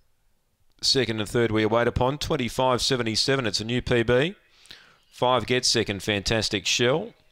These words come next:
Number eight, third, Naja Naja, doing its best work late. Seven, five and eight. Seven, five, eight.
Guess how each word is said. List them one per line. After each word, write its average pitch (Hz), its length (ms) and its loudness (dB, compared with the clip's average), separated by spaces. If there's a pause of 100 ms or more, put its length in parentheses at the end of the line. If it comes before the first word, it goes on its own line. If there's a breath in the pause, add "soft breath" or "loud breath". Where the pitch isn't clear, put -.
(560 loud breath)
Number 104 240 0
eight, 104 180 0
third, 104 280 2
Naja 107 340 -2
Naja, 104 300 -2
doing 101 220 0
its 98 140 -6
best 110 280 0
work 101 220 2
late. 95 320 -2
Seven, 113 360 -2
five 107 360 0
and 104 100 -4
eight. 120 320 0 (1040 soft breath)
Seven, 98 380 -6
five, 104 340 0
eight. 131 220 2